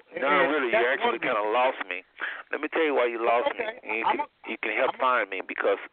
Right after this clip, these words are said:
Speaker 1: you're speaking Bible and you're speaking following Christ, but we're talking about a Masonic order that's European in statute,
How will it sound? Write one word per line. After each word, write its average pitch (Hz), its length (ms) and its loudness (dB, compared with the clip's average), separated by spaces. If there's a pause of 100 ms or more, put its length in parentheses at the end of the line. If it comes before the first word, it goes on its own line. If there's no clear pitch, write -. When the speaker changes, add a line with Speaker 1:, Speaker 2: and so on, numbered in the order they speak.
(520)
Speaker 1:
you're 117 180 -4
speaking 196 460 -4
Bible 127 480 2 (960)
and 123 240 -4
you're 120 240 -4
speaking 120 500 -8 (220)
following 120 480 2
Christ, 139 480 0 (640)
but 180 80 2
we're 120 160 -6
talking 143 320 0
about 120 240 2
a 113 80 -2
Masonic 123 560 -2
order 165 400 2
that's 120 320 -2
European 143 640 -4
in 110 80 -4 (160)
statute, 135 480 -2